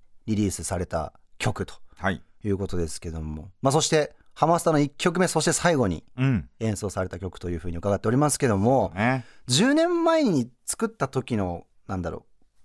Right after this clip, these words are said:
Speaker 1: 感覚とか覚えてらっしゃいます？
Speaker 2: うん。覚えてるね。
Speaker 1: あ、覚えてますか？
Speaker 2: そう。その前に組んでたバンドをね、十一年やってて、
Speaker 1: はい、はい。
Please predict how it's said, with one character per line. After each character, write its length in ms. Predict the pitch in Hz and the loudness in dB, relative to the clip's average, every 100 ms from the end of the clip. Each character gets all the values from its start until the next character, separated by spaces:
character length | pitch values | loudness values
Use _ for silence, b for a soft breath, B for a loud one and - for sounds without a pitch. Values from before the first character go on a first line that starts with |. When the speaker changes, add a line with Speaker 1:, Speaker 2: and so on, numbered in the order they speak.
| - | -10
Speaker 1:
感 200 | - 143 | -2 0
覚 220 | 135 123 | 0 -4
と 100 | - | -8
か 80 | - | -4
覚 320 | 85 110 147 | -4 -2 0
え 80 | 160 | 0
て 240 | - 92 85 | -2 -4 -4
ら 80 | |
っ 20 | 78 | -2
し 140 | - | -2
ゃ 40 | |
い 40 | 104 | -2
ま 100 | 110 | -4
す？ 160 | - | -8
Speaker 2:
う 500 | - - - - - | -12 -16 -20 -20 -12
ん。 20 | 80 | 0
覚 260 | 117 147 | 2 4
え 40 | 135 | 2
て 180 | 107 90 | 2 0
る 100 | 82 | 0
ね。 280 | 87 98 113 | 0 2 2
Speaker 1:
あ、 240 | 104 92 | 0 -2
覚 260 | 104 151 175 | -4 -2 -2
え 40 | |
て 140 | - 95 | -2 -2
ま 100 | - | -4
す 100 | - | -8
か？ 160 | 78 | -12
Speaker 2:
そ 160 | 73 78 | -12 -16
う。 60 | - | -10
そ 160 | - | -2
の 480 | 170 196 202 202 202 | 2 4 4 4 4
前 260 | 196 254 165 | 4 4 2
に 100 | 101 | 2
組 220 | 107 98 | 2 2
ん 20 | |
で 100 | 90 | 2
た 120 | 87 | -2
バ 140 | 82 85 | -2 0
ン 120 | 87 | -2
ド 120 | 85 | -2
を 60 | 87 | -2
ね、 180 | 90 78 | -2 -2
十 260 | 117 143 | 0 2
一 200 | 170 - | 2 2
年 120 | 175 90 | 2 2
や 60 | |
っ 40 | - | -2
て 100 | - | -6
て、 220 | 82 80 | -4 -2
Speaker 1:
は 200 | 76 143 | 0 0
い、 80 | 87 | 0
は 180 | 92 110 | -2 -2
い。 120 | 78 | -4